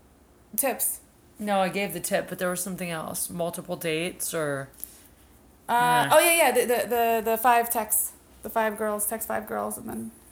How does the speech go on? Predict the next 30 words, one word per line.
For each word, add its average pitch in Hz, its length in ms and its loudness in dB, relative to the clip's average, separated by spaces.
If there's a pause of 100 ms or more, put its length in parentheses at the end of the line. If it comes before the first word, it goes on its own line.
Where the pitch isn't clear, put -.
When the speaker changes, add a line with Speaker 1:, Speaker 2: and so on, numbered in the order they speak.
(800)
Speaker 2:
No, 330 220 10
I 277 60 10
Speaker 1:
Good 247 60 8
Speaker 2:
said 262 160 10
I've 262 80 8
been 240 140 6
Speaker 1:
morning. 247 160 6
Speaker 2:
going - 100 4
on 220 40 4
a 214 40 0
lot 214 140 6
of 180 100 -2
dates 190 360 0
lately. 202 340 -2
I 220 120 0
don't 185 120 -2
know. 135 240 -4 (220)
I 220 80 -2
don't 185 100 -2
know. 143 240 -6
I've 185 80 -4
been 247 100 -2
going 240 160 0
on 240 100 -2
a 233 40 -2
lot 226 140 2
of 220 80 -2
dates 240 260 -2
lately. 151 320 -2 (100)
Um, 175 480 2